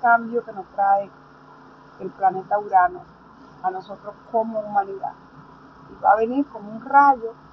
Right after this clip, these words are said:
así como vino la pandemia y nos enseñó que desde la casa podíamos trabajar, también va a venir algo que nos va, a través de Urano en Tauro, enseñar la nueva forma de conectar con el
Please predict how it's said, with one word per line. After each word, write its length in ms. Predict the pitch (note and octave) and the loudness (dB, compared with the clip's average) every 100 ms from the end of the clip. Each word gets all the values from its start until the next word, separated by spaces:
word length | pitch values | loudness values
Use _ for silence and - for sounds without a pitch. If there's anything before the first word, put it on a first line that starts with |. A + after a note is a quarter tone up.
| - - | -10 -6
así 220 | F#3+ G#3+ | -6 -4
como 260 | A#3+ A3 G#3+ | -2 0 0
vino 200 | A3 A#3 | 2 6
la 140 | A3+ | 4
pandemia 560 | A3 A3 A#3 A#3+ A3+ G#3 | 2 -4 -2 -4 -6 -10
y 40 | |
nos 140 | G3 F#3 | -8 -8
enseñó 420 | F3+ F#3+ G#3 A#3+ | -10 -10 -4 -4
que 80 | G#3 | -6
desde 260 | G3 F#3 | -10 -8
la 120 | D3+ D#3 | -4 -2
casa 320 | G#3+ A#3 - | -2 -4 -8
podíamos 440 | - F3+ F#3+ G3+ G#3 | -12 -10 -8 -10 -4
trabajar, 500 | G#3 E4+ C4+ A3+ - - - - - - - - | 0 2 2 -2 -4 -14 -20 -20 -20 -20 -20 -10
también 380 | G#3 G3+ G#3 G#3+ | -4 -4 -4 0
va 60 | G#3+ | 0
a 40 | |
venir 360 | G#3 G#3 G#3 G3+ - - - | 2 -4 -8 -14 -18 -20 2
algo 460 | G#3+ A3+ G#3 F#3+ F3+ | 4 4 2 -6 -14
que 80 | F#3 | -12
nos 160 | F3+ | -4
va, 260 | G3 G3+ G3 - - - - - - - - | 4 4 2 -4 -20 -20 -20 -20 -20 -20 -8
a 80 | F#3 | -8
través 340 | - F3+ G3 G#3 | -4 -4 -4 -4
de 60 | |
Urano 460 | A#3 B3+ A#3 A3 A3 | 4 6 6 2 -6
en 140 | A#3+ | -4
Tauro, 360 | A#3 A3 G#3 F#3+ F#3 - - - - | 0 2 2 -4 -20 -20 -20 -20 -20
enseñar 460 | F#3 G3 F#3+ G#3 A3 | -20 -16 -6 0 0
la 140 | G#3+ | 0
nueva 380 | G3+ G3+ G#3+ A3 - | -4 -4 0 0 0
forma 420 | A3 A#3 A#3 A#3+ C4 - - - - - - - | 2 2 2 -6 -12 -18 -20 -20 -20 -20 -18 -8
de 520 | G4+ G3 F#3+ F#3+ - - - A3 | -6 -4 -6 -10 -16 -20 -16 -12
conectar 480 | G3+ G3 - G#3+ | -12 -8 0 0
con 180 | A3 | 0
el 80 | G#3+ | -14